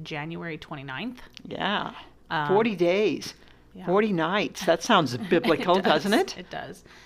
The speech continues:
Speaker 1: And Venus only retrogrades, I think, every other year. Is that correct?
Speaker 2: You know, I'm sorry. I, I
Speaker 1: Okay.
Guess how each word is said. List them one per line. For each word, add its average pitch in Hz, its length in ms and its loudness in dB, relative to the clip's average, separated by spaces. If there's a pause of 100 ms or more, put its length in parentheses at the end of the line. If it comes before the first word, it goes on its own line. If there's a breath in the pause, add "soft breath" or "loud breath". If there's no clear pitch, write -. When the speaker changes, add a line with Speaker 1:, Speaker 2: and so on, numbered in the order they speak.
(100)
Speaker 1:
And 208 220 -6
Venus 254 260 -6
only 180 140 -6
retrogrades, 165 520 -8
I 170 60 -14
think, 160 220 -12
every 160 200 -8
other 170 180 -8
year. 185 360 -8 (100)
Is 196 80 -18
that - 180 -16
correct? - 440 -18 (320 loud breath)
Speaker 2:
You 180 100 -6
know, 170 140 2
I'm 147 160 0
sorry. 135 340 -2
I, 151 120 -2
I - 20 -
Speaker 1:
Okay. 147 240 -10